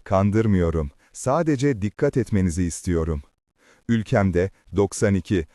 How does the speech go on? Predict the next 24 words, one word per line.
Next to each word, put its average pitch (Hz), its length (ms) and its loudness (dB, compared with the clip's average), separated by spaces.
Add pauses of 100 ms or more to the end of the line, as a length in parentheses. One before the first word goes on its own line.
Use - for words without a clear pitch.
hatta 139 420 0
yüz 113 300 -4
iki 135 160 -4
yaşını 143 360 0
geçmiş, 107 540 0 (140)
hala 147 440 2
yürüyen, 101 540 2 (260)
eğilen 98 480 2 (200)
ve 107 120 2
kolayca 139 580 2
hareket 127 380 0
eden 95 360 2
Lapon 101 360 0
yaşlılar 110 540 0
görüyoruz. 85 640 -2 (440)
Ama 101 300 2
dünyanın 101 640 2
bilmenizi 98 560 0
istemediği 117 640 0
gerçek 92 440 0
şu, 85 320 -2 (280)
bu 104 140 -2
şans 101 440 -2
değil, 92 320 0